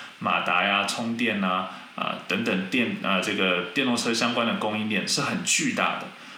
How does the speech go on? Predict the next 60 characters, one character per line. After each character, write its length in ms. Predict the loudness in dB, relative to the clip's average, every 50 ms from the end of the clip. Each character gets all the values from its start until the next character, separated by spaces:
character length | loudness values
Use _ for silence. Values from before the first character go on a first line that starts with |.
| -12 -4
所 120 | 0 2
以 20 | 2
你 100 | 4 4
要 120 | 2 2
让 160 | 2 2 2
这 100 | 2 2
些 180 | 2 2 2 0
大 220 | 2 2 2 2
厂 260 | 2 2 0 0 0 0
还 120 | 0 0
有 80 | 0 0
充 260 | 0 0 0 0 0
电 160 | 0 0 0
服 220 | -2 -2 -2 -2
务 120 | 0 0 0
供 160 | 2 2 2
应 60 | 2
商 180 | 2 2 2 0
全 280 | 0 0 0 0 0
部 80 | 0 0
的 80 | 0 0
资 180 | 0 0 0
本 140 | 0 0 0
都 100 | 0 0
打 180 | 2 2 2 2
水 180 | 2 0 -2
漂 260 | -2 0 0 0 0
吗？ 160 | 0 -2 -2 -4 -6 -12 -14 -16 -16 -18 -8 -2
我 100 | 0 2
觉 240 | 4 4 4 4
得 360 | 4 4 4 4 4 4 2 -2 -4 -4
你 160 | -2 0 0 0
不 120 | 2 2
乐 200 | 2 2 2 4
意， 180 | 4 2 2 2
他 200 | 2 2 2 2
可 160 | 2 2 2
能 100 | 2 4
也 120 | 4 2
不 140 | 2 2 2
乐 140 | 2 2 2
意 100 | 2 0
吧。 120 | 0 -2 -4 -8 -12 -18 -20 -20 -20 -18 -18 -16 -16 -16 -18 -20 -20 -14 -12 -12 -10 -8 -6
所 220 | -2 0 2 4
以 140 | 4 4 4
里 180 | 4 4 2 2
程 200 | 0 0 0 2
焦 200 | 2 2 4 4
虑 280 | 2 2 2 2 2
对 120 | 2 2 2
我 160 | 2 4 4
来 120 | 4 4
说 260 | 4 2 2 2 2 2
就 120 | 2 2
是 140 | 2 2 2
一 80 | 2
个 100 | 2 2
假 220 | 2 2 2 2 4
议 120 | 2 2
题， 220 | 0 -2 -4 -6